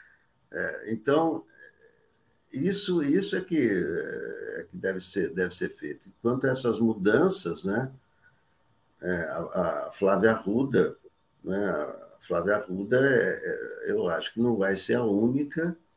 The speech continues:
é, a, a, a perceber que há um novo, né? Há um, uma, uma nova, um novo caminho, né? Então, é, o,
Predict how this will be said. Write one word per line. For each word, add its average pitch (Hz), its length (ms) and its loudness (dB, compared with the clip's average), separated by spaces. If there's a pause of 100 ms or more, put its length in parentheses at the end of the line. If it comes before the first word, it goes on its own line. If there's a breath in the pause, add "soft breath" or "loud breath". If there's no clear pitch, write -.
(760)
é, 80 300 -2
a, 87 120 2
a, 87 460 0 (180)
a - 20 -2
perceber 131 880 6
que 196 160 2
há 127 140 8
um 160 140 8
novo, 147 760 4 (320)
né? 139 320 6
Há 101 220 4
um, 160 200 2
uma, 185 400 2
uma 165 240 6
nova, 131 540 6
um 120 140 4
novo 208 240 4
caminho, 135 680 6 (460)
né? 120 260 4
Então, 127 520 4 (280 soft breath)
é, 82 640 2 (800)
o, 90 320 -4